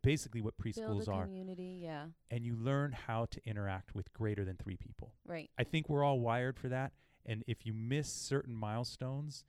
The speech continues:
Speaker 2: Right.
Speaker 1: this is just my stupid,
Speaker 2: No,
Speaker 1: uneducated
Speaker 2: preschool
Speaker 1: opinion.
Speaker 2: teaches you how to sit on the carpet and listen
Speaker 1: Yes.
Speaker 2: to the teacher
Speaker 1: Yes.
Speaker 2: and share your toys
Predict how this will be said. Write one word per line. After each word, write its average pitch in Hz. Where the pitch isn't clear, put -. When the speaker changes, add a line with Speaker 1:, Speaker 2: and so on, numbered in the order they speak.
Speaker 2:
Right. 170
Speaker 1:
this 143
is 147
just -
my 117
stupid, 120
Speaker 2:
No, 117
Speaker 1:
uneducated 113
Speaker 2:
preschool 104
Speaker 1:
opinion. 104
Speaker 2:
teaches 233
you 262
how 240
to 233
sit 208
on 240
the 254
carpet 285
and 185
listen 185
Speaker 1:
Yes. -
Speaker 2:
to 254
the 277
teacher 170
Speaker 1:
Yes. 135
Speaker 2:
and 214
share 180
your 196
toys 175